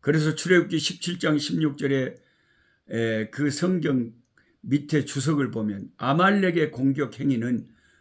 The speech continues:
여호와의 보좌를 향해 감히 손을 든 것과 같다고 쓰여 있습니다. 세월이 흘러 이스라엘에게 나중에 왕이 생기고 다시 아말렉과의 전쟁이 있었을 때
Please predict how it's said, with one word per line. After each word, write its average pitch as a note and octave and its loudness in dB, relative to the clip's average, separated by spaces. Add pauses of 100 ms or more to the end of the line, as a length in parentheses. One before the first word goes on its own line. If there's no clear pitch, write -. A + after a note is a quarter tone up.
(240)
여호와의 D#3+ 6
보좌를 E3+ 2
향해 B2 -4 (360)
감히 D3 2 (420)
손을 B3+ 0
든 E3 -2
것과 D#3 -6
같다고 C3+ -12
쓰여 - -8
있습니다. - -14 (1200)
세월이 F3 0
흘러 C3 -4 (960)
이스라엘에게 D#3 4
나중에 C3+ 2
왕이 C3 -2
생기고 - -8 (680)
다시 B2 -4
아말렉과의 E3+ 2
전쟁이 D3+ 0
있었을 B2+ -6
때 A2+ -10